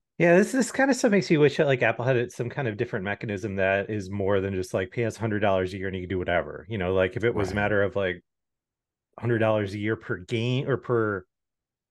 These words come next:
Speaker 1: like, App Store listing or something, like, uh, there's,
Speaker 2: Yeah.
Speaker 1: I, I definitely see what they're,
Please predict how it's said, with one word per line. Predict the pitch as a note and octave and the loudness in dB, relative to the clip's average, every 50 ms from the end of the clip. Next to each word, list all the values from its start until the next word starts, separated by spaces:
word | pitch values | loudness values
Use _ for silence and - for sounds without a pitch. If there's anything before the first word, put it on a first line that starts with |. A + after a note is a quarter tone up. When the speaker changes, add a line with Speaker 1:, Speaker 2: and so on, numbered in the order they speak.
| _ _ _ - - | _ _ _ -10 -6
Speaker 1:
like, | B2 A#2+ - - | -6 -6 -6 -6
App | G#2 G#2 A#2+ - | -6 -6 -6 -6
Store | - - C#3 C3+ C3+ | -4 -2 0 2 2
listing | D3 D3 C#3 - E3 D3+ D3 | 2 0 0 0 -4 -2 -2
or | D3 | -2
something, | C#3 - D3+ C3+ - D#3+ D#3+ D#3+ D#3+ - - - - - - _ - | -2 -4 -4 -4 -2 -2 -2 -2 -4 -6 -10 -16 -20 -20 -8 _ 0
like, | D3+ C#3+ | 0 2
uh, | C3 D3 C#3+ - | 2 2 2 4
there's, | D#3 D#3+ D#3+ D3 | 2 2 2 2
Speaker 2:
Yeah. | - D3+ C#3 - | 0 -2 -2 2
Speaker 1:
I, | D3 | 2
I | D3+ C#3 E3 D#3 | 2 2 2 0
definitely | B2+ E3+ E3+ E3+ - A3 A3 G3 | 2 2 0 0 0 -2 -2 -2
see | - - - C#3+ C#3 C#3+ | -4 -6 -10 -8 -6 -4
what | C#3 C#3 B2 - | -4 -4 -2 0
they're, | B2 A#2 A2+ A2+ A2 A2 G#2 G2+ - | 0 2 2 2 0 0 -2 -4 -6